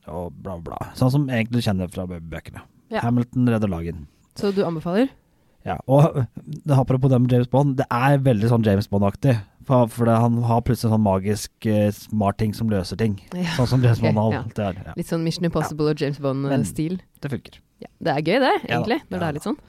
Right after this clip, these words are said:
Speaker 1: Du, men du har sett noe annet som også er, er litt sånn magisk duppeditter, men litt mer
Speaker 2: Nei, jeg har sett
Speaker 1: fordi at det
Speaker 2: noe
Speaker 1: skal være det.
Speaker 2: Jeg har sett noe veldig,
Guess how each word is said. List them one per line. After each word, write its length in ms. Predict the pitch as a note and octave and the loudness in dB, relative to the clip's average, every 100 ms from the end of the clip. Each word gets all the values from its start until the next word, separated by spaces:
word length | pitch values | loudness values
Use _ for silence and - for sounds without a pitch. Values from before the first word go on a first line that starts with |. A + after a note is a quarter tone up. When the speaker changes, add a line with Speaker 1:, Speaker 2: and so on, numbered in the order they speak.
| - | 0
Speaker 1:
Du, 140 | D3+ | 2
men 180 | E3+ E3+ | 4 4
du 100 | D3+ | 6
har 100 | F#3+ | 6
sett 220 | G3 D#3 | 4 2
noe 100 | D3+ | 2
annet 320 | D3+ B2 C3 - | 4 4 2 0
som 140 | D3 | -2
også 240 | C3 B2 E3 | 0 0 2
er, 920 | D#3 D3 D3 D3 C#3+ C#3+ C#3 C#3 C#3 | 4 6 4 4 2 0 -2 -4 0
er 60 | D3 | 2
litt 100 | C3 | 4
sånn 140 | C3 | 2
magisk 480 | G#2 G#2 A2+ - - | 2 0 -2 -2 -4
duppeditter, 480 | A#2+ A2 A2 - D#3 | -2 -2 -2 0 2
men 140 | C3+ | 2
litt 180 | B2+ B2 | 2 0
mer 160 | A#2+ A#2 A2 G2 - - _ | 0 2 0 -4 -10 -20 _
Speaker 2:
Nei, 80 | - | -2
jeg 100 | A3 | 0
har 60 | A3+ | 2
sett 120 | B3 | 4
Speaker 1:
fordi 80 | - | 4
at 60 | B3 | 6
det 80 | A#3+ | 6
Speaker 2:
noe 80 | |
Speaker 1:
skal 100 | A#3+ | 6
være 160 | B2 A2 D3+ | 6 4 2
det. 60 | - _ | -2 _
Speaker 2:
Jeg 80 | G#3+ | -2
har 80 | A3 | 0
sett 120 | G#3+ | 0
noe 100 | G#3+ | 2
veldig, 380 | G3+ F#3 E3 E3+ | 0 -2 -2 0